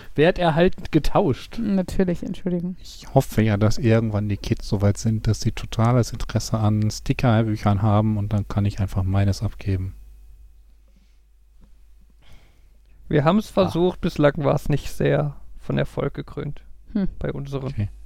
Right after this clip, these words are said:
Speaker 3: Ihr habt die falschen Kinder.
Speaker 4: Vielleicht benutzen wir sie falsch.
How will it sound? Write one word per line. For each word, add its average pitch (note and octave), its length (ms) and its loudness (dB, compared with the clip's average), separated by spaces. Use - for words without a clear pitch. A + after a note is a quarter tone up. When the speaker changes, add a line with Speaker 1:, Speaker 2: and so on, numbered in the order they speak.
Speaker 3:
Ihr G#2+ 120 2
habt - 160 -2
die G2+ 80 2
falschen - 420 -2
Kinder. F#2 460 -2
Speaker 4:
Vielleicht - 320 -4
benutzen C#3 500 0
wir C3 140 4
sie C3+ 140 -2
falsch. - 560 4